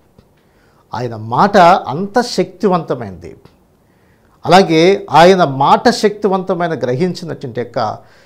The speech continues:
ఈ యొక్క శతాధిపతి, "నీవు శ్రమ పుచ్చుకోవద్దు, నా ఇంటికి రావటానికి నేను పాత్రుని కానన్నాడు."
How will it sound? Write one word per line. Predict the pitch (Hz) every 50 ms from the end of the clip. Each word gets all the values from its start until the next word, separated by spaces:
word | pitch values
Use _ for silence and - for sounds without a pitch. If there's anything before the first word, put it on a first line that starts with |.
| _ _ _ -
ఈ | 139 156 170 175
యొక్క | 170 160 165 165 151
శతాధిపతి, | 139 - - 143 127 - 196 240 233 220 214 - 185 151 135 - 151 110 110 127 - - - _ _ _ _ _ _ _ _ _ _ _ -
"నీవు | 131 143 170 220 262 254 269 269
శ్రమ | - - - - 214 226 262
పుచ్చుకోవద్దు, | 247 208 240 - - - - 175 156 127 113 120 107 101 107 - - - _ _ _ _ _ _ _ _ _ _ _ _ _ -
నా | 107 120 135
ఇంటికి | 147 147 151 165 147 202 180 190
రావటానికి | 175 165 156 156 160 147 135 139 131
నేను | 123 123 - - _ _ -
పాత్రుని | 156 170 196 196 - - 202 180 175
కానన్నాడు." | 175 - - - 98 92 90 175 170 82 85